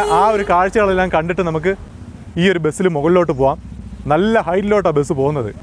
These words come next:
അപ്പോൾ അതൊക്കെ ഞാൻ ഈ വീഡിയോയുടെ ഇടയ്ക്ക് പറഞ്ഞായിരിക്കും. അങ്ങനെ മുകളിലെല്ലാം പോയി കറങ്ങിയിട്ട് തിരിച്ചു വന്നിരിക്കുക. പിന്നെ ഞാൻ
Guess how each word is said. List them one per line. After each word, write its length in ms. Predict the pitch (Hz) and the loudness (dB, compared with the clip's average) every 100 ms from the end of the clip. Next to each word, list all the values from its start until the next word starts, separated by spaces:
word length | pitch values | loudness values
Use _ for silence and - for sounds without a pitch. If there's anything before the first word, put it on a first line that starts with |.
| 92 | -2
അപ്പോൾ 160 | 147 147 | 2 2
അതൊക്കെ 200 | 160 196 202 | 0 0 0
ഞാൻ 80 | 202 | 0
ഈ 20 | |
വീഡിയോയുടെ 240 | 196 208 208 | 2 2 2
ഇടയ്ക്ക് 180 | 202 202 | 0 0
പറഞ്ഞായിരിക്കും. 460 | 190 214 170 156 208 - - - - - 139 | 2 2 0 -2 -8 -12 -16 -16 -16 -6 -2
അങ്ങനെ 240 | 175 202 208 - - | 0 0 0 -4 0
മുകളിലെല്ലാം 440 | 170 214 208 202 180 | 2 4 2 2 2
പോയി 120 | 175 - | 0 2
കറങ്ങിയിട്ട് 420 | 147 170 180 156 180 - - - - - | 2 2 0 0 -2 -4 -18 -18 -8 -2
തിരിച്ചു 240 | 180 190 175 | 0 2 0
വന്നിരിക്കുക. 340 | 156 143 127 98 - - - | 0 -2 -4 -6 -10 -10 -2
പിന്നെ 140 | 208 | 0
ഞാൻ 80 | 226 | 2